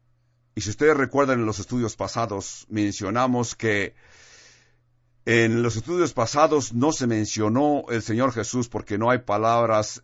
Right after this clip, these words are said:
escritas en rojo. Esto indica que toda la discusión tomó lugar entre el ciego, los padres del ciego, y los, eh, rabinos judíos de aquella organización.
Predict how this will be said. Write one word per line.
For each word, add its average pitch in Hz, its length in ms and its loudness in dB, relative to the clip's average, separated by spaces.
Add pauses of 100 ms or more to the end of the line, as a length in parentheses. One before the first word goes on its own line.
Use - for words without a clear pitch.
escritas 107 580 -4
en 95 160 -4
rojo. 127 380 0
Esto 120 220 -2
indica 117 440 -2
que 101 260 -4 (360)
toda 156 280 4
la 127 120 2
discusión 113 500 -2
tomó 135 240 0
lugar 127 300 2
entre 110 300 -4
el 90 80 -10
ciego, 170 640 2 (240)
los 104 120 -4
padres 107 300 -2
del 101 120 -6
ciego, 170 560 0 (480)
y 127 240 2
los, 113 460 2
eh, 110 320 2 (100)
rabinos 135 800 -2
judíos 123 480 -2
de 107 100 -2
aquella 113 360 -2
organización. 98 760 -6